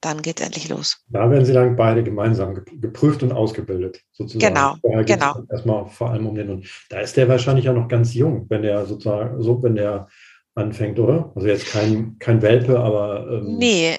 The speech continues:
Speaker 1: also wir bekommen die Hunde oder die Hunde müssen mindestens ein Jahr alt sein und dürfen höchstens zweieinhalb Jahre alt sein. In diesem Zeitfenster gibt der Hund genug Auskunft über Gesundheitszustand,
Speaker 2: Mhm.
Speaker 1: Knochengerüst.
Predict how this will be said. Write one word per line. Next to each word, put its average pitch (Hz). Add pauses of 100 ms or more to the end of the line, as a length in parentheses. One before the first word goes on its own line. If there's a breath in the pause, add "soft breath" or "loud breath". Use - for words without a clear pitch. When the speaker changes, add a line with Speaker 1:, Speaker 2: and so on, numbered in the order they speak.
(140)
Speaker 1:
also 214
wir 247
bekommen 269
die 277
Hunde 262
oder 226
die 220
Hunde 247
müssen 220
mindestens 254
ein 196
Jahr 202
alt 170
sein 170
und 202
dürfen 214
höchstens 202
zweieinhalb 170
Jahre 156
alt -
sein. 151
In 175
diesem 208
Zeitfenster 226
gibt 214
der 208
Hund 208
genug 208
Auskunft 208
über 196
Gesundheitszustand, 208
Speaker 2:
Mhm. -
Speaker 1:
Knochengerüst. 214